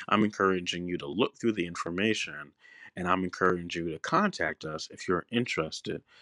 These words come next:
in working and investing in Africa, because there will be more on the Black Equity Insider throughout the weeks of some really great opportunities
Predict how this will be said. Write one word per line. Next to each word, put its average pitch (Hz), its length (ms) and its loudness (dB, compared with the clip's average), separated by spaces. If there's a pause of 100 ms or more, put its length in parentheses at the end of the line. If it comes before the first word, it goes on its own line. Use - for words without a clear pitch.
(160)
in 87 240 -2
working 92 520 6 (220)
and 90 140 0
investing 139 720 4 (960)
in - 140 0
Africa, - 500 0 (440)
because - 280 4
there 123 240 12
will 127 300 6
be 117 200 0
more 127 580 -2 (280)
on 175 120 -8
the - 80 -4
Black 101 340 6
Equity 110 380 2
Insider 147 640 -2 (720)
throughout 80 400 0
the 139 100 10
weeks 135 600 2 (400)
of 90 160 -4
some 76 260 -8
really 92 320 6
great 123 240 12
opportunities 117 1000 -2